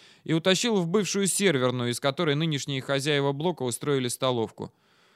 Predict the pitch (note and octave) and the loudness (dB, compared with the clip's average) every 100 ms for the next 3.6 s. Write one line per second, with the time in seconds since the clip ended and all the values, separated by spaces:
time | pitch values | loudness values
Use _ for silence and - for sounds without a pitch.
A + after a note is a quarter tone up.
0 | _ _ _ G#2+ A#2+ G3+ - - D#3+ C#3 | _ _ _ -4 4 4 6 4 4 2
1 | A#2+ A2 - _ _ - C#3 - A#2 A2+ | 0 0 -6 _ _ -2 0 0 -4 -2
2 | C3+ B2 A#2 C#3 C#3+ D#3 D#3+ - E3 - | -2 0 0 0 2 2 0 0 0 0
3 | A#2 A2+ A#2+ A#2+ G#2 - | -2 -2 -2 0 -2 -4